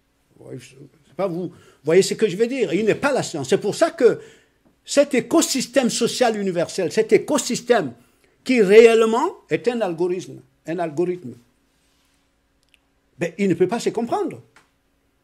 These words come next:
C'est le scientifique qui le comprend. Le scientifique supposé qui le comprend. Mais le problème, c'est que la science, il n'y a pas de cachotterie dans la science.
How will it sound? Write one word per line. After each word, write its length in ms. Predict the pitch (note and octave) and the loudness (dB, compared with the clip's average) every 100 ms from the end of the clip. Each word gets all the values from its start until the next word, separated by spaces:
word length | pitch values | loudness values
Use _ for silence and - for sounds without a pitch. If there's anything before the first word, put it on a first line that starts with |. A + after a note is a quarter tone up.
| _ _ _ _ _ _ _ _ _ _ _ | _ _ _ _ _ _ _ _ _ _ _
C'est 220 | - E3+ | -6 -4
le 100 | C3 | -4
scientifique 540 | - C3 - C#3 C4+ | -6 -10 -10 -10 -12
qui 80 | - | -10
le 80 | F3 | -10
comprend. 400 | E3 B2 A#2 G2+ _ _ _ _ _ _ _ _ _ _ _ _ _ _ _ _ - | -10 -14 -16 -20 _ _ _ _ _ _ _ _ _ _ _ _ _ _ _ _ -14
Le 80 | C3 | -12
scientifique 520 | - B2+ D#3+ G3+ G3 | -10 -10 -10 -10 -6
supposé 500 | C#4 - A#3+ C4 E4 | -6 -4 -4 -4 -6
qui 100 | B3+ | -6
le 60 | |
comprend. 320 | A#3+ B3 C4+ B3 - _ _ _ _ _ _ _ _ _ _ _ _ _ _ - | -6 -8 -8 -12 -16 _ _ _ _ _ _ _ _ _ _ _ _ _ _ -4
Mais 180 | G#3+ - | -4 0
le 100 | F3 | -2
problème, 320 | F3 F#3 C#4 | 0 -4 -4
c'est 200 | - F3 | -4 -6
que 280 | - F3+ D3 - _ C3 | -4 -6 -6 -12 _ -10
la 120 | C#3+ | -10
science, 560 | - A#3 C#4 C#4 - _ _ _ _ _ _ _ _ _ _ _ _ _ _ _ _ _ _ - | -8 -10 -10 -12 -18 _ _ _ _ _ _ _ _ _ _ _ _ _ _ _ _ _ _ -6
il 60 | |
n'y 40 | D3+ | -6
a 40 | |
pas 160 | D3+ G#3+ | -4 -6
de 80 | - | -6
cachotterie 680 | - C#3 F3 - B3 E4 | -8 -8 -8 -6 -6 -4
dans 120 | G#3 | -4
la 100 | F3+ | -6
science. 460 | B2+ - G#2 - _ | -8 -14 -18 -20 _